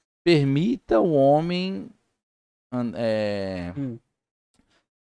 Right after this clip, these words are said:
Speaker 1: se aproximar da velocidade da luz, de alguma forma. Ou outras fontes de energia,
Speaker 2: Eu
Speaker 1: né,
Speaker 2: acho
Speaker 1: já tão
Speaker 2: que
Speaker 1: olhando.
Speaker 2: eu, eu, sabe, mudando um pouco do assunto, eu acho que o homem, ele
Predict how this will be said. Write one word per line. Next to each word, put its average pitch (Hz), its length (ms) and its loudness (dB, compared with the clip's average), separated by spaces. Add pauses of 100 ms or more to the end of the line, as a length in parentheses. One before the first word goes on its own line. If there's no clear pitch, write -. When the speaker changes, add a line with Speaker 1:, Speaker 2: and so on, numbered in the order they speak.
(120)
Speaker 1:
se - 60 -4
aproximar 135 540 -2
da 143 80 -4
velocidade 143 420 -4
da 160 60 -6
luz, 135 220 -4
de 101 60 -4
alguma 107 320 -2
forma. 90 580 4
Ou 107 300 8
outras 135 400 6
fontes 120 240 0
de 117 80 0
energia, 110 560 2
Speaker 2:
Eu 254 80 6
Speaker 1:
né, 254 80 6
Speaker 2:
acho 123 80 2
Speaker 1:
já 117 80 0
tão 120 120 -2
Speaker 2:
que 117 60 4
Speaker 1:
olhando. 117 420 0
Speaker 2:
eu, 185 260 -4
eu, 165 160 -4
sabe, 175 460 -2
mudando 135 600 -8 (180)
um 135 140 -20 (100)
pouco 131 160 -8
do 127 100 -6
assunto, 143 440 -6 (1200)
eu 208 100 -2
acho 226 160 0
que - 100 -6
o 190 60 -2
homem, 156 420 -2
ele 165 500 -2